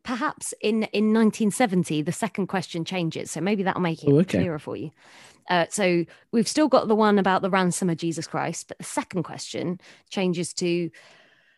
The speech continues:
Speaker 1: "On the basis of this faith in God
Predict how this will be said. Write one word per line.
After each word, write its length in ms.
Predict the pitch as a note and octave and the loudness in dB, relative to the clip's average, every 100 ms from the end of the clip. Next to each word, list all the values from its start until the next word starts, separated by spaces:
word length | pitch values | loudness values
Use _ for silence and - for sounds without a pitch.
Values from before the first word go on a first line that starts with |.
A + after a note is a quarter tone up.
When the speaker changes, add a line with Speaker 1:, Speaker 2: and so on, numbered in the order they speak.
| _ _ _ _ _ | _ _ _ _ _
Speaker 1:
"On 180 | G3 A#3+ | 0 2
the 80 | B3 | 4
basis 440 | B3+ A#3 - F3+ | 2 0 -2 -6
of 100 | G3+ | -2
this 240 | F3 F#3+ - | 0 0 0
faith 320 | A#3 G#3+ - | 2 2 4
in 140 | G3+ | 2
God 340 | F3 G3+ F#3+ | 4 4 4